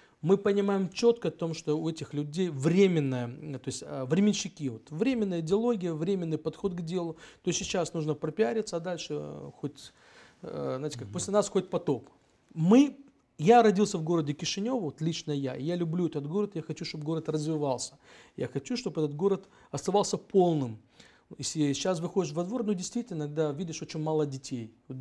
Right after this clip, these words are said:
Speaker 1: ну, действительно так. Почему? Потому что люди разъезжаются, боятся здесь рожать, уезжают в Россию, уезжают там в Европу. А, вот нужно развивать город, а для того, чтобы развивать город, нужно создавать условия, чтобы здесь люди могли работать, открывать бизнес, рожать,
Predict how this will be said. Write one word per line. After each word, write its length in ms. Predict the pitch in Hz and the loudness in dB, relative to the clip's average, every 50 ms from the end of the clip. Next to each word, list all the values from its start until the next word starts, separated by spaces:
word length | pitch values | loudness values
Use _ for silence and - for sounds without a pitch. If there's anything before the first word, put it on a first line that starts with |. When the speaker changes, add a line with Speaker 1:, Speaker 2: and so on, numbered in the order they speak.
| 123 127 | -12 -10
Speaker 1:
ну, 140 | 143 151 147 | -8 -8 -6
действительно 600 | 147 139 143 147 - - 202 165 - 151 156 156 | -6 -6 -6 -8 -6 -6 -8 -8 -6 -4 -4 -4
так. 320 | 151 - 170 127 113 - - | -2 -2 -2 -4 -4 -6 -8
Почему? 400 | - 190 - - 240 214 196 165 | -10 -8 -4 -2 0 0 0 -2
Потому 180 | - - 175 | -4 -8 -12
что 160 | - - - | -10 -6 -4
люди 260 | 233 254 302 269 220 233 | 0 0 2 4 4 4
разъезжаются, 800 | 202 202 165 156 180 170 175 233 247 240 202 - - - 151 - - - - - - _ _ | 4 4 0 -2 -4 -4 -2 -2 -2 -2 -4 -6 -6 -8 -10 -12 -14 -20 -20 -20 -20 _ _
боятся 340 | 139 147 190 220 220 - 156 | 0 2 2 2 0 -2 -4
здесь 220 | 139 160 156 - | -4 -4 -4 -4
рожать, 380 | 135 131 123 147 185 180 - - | -6 -6 -4 -6 -8 -8 -6 -6
уезжают 360 | 123 120 131 170 180 156 123 | -6 -4 -2 -2 -2 -2 -2
в 80 | 113 | -4
Россию, 380 | 123 131 120 - - 202 190 151 | -4 -6 -6 -6 -6 -6 -6 -6
уезжают 420 | 123 120 120 131 156 151 143 - _ | -6 -8 -6 -4 -4 -4 -4 -8 _
там 220 | - 117 110 110 107 | -16 -14 -14 -14 -14
в 60 | 104 | -12
Европу. 580 | 113 123 127 131 165 190 185 185 - 127 120 120 - - - - - - _ _ | -10 -10 -8 -4 -4 -4 -4 -6 -10 -14 -14 -14 -18 -20 -20 -20 -20 -20 _ _
А, 540 | - - - 131 127 127 127 123 - - - _ _ | -12 -8 -6 -4 -4 -4 -4 -6 -8 -10 -16 _ _
вот 140 | _ 156 - _ _ - _ | _ -12 -12 _ _ -16 _
нужно 340 | - 196 226 233 196 214 196 | 2 4 4 6 6 6 4
развивать 380 | 196 185 202 214 254 277 233 202 | 4 2 2 2 0 0 0 2
город, 240 | 180 175 165 165 - | 2 2 0 0 -2
а 140 | - 160 160 | -2 -2 0
для 120 | 151 175 | 0 -2
того, 140 | 175 - 202 | -2 -2 -2
чтобы 240 | - - - - 170 | -4 -4 -6 -4 -4
развивать 400 | 175 160 196 190 202 269 269 220 | -2 0 0 2 2 2 2 2
город, 280 | 190 196 196 185 - - | 2 2 2 2 0 -4
нужно 160 | 170 156 - | -4 -2 -2
создавать 520 | 170 160 151 160 170 170 180 170 156 - | -2 0 0 0 2 2 2 2 2 0
условия, 380 | 139 135 - - 190 196 196 185 | -2 -6 -2 0 0 2 2 0
чтобы 240 | - - 156 131 131 | -2 -4 -6 -8 -4
здесь 280 | 127 160 170 - - - | -4 -4 -4 -4 -6 -6
люди 160 | 180 151 156 | -4 -2 -2
могли 300 | 151 151 147 151 151 151 | -2 0 0 2 2 2
работать, 520 | 143 143 143 143 147 175 196 190 196 - | 2 2 0 -2 -2 -2 -2 -2 -4 -4
открывать 420 | 147 - - - 151 143 143 135 131 | -6 -8 -2 0 0 0 0 -2 -2
бизнес, 400 | 131 151 190 180 185 165 - - | -2 -4 -2 0 -2 -2 -2 -4
рожать, 420 | 143 143 135 131 151 143 139 - | -4 -4 0 0 0 0 -2 -4